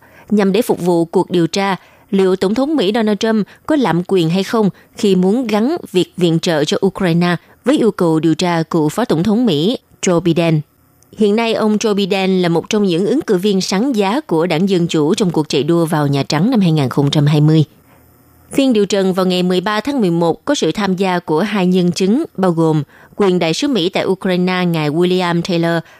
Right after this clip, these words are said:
và Phó trợ lý Ngoại trưởng Mỹ phụ trách các vấn đề châu Âu và châu Á,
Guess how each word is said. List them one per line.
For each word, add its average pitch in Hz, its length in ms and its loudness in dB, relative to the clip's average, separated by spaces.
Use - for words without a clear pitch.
và 185 180 0
Phó 226 220 -2
trợ 208 160 -2
lý 190 160 0
Ngoại 185 240 0
trưởng 175 280 0
Mỹ 175 280 0
phụ 185 140 0
trách - 220 -4
các 269 180 -4
vấn 214 180 0
đề 160 140 0
châu 170 200 -2
Âu 160 320 0
và 147 200 -2
châu 165 180 -2
Á, 175 320 -4